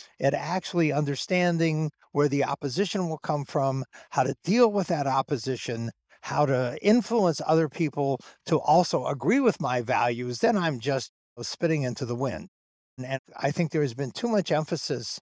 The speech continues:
in business education on values with an insufficient emphasis on how you are going to influence others to actually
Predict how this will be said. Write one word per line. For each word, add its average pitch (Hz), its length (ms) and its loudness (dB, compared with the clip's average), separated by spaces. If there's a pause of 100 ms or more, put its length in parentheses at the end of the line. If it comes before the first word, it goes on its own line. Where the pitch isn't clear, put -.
(160)
in 131 120 -2
business 151 360 2
education 135 720 -2
on 113 320 -2 (100)
values 143 880 0
with 139 160 -4
an 135 180 0
insufficient 196 920 0 (600)
emphasis 151 760 0
on 127 200 -2
how 185 440 0
you 165 220 0
are 151 80 2
going 143 200 0
to 131 100 -2
influence 156 540 0
others 123 460 0 (300)
to - 140 -2
actually 120 840 -2